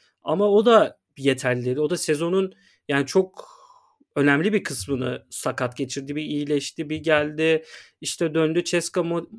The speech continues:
Moskova maçını oynadı. O maçı iyi oynadı. Sonra bir ay sonra tekrar sakatlandı. O da soru işareti bir oyuncu. Bu da senin genele baktığınız zaman hani maçlık performansı olabilir ama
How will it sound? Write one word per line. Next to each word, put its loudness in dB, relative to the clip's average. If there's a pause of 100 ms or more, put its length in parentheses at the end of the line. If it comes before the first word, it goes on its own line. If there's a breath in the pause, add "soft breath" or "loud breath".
(120)
Moskova 0
maçını -2
oynadı. -2
O -2
maçı -4
iyi 2
oynadı. 0
Sonra -4
bir 4
ay 6
sonra -4
tekrar 0
sakatlandı. -4 (420 soft breath)
O 0
da 0
soru 2
işareti 2
bir 4
oyuncu. -4 (580 soft breath)
Bu -8
da -2
senin 2
genele 6
baktığınız 0
zaman 2
hani 0
maçlık -2
performansı -2
olabilir 0
ama 2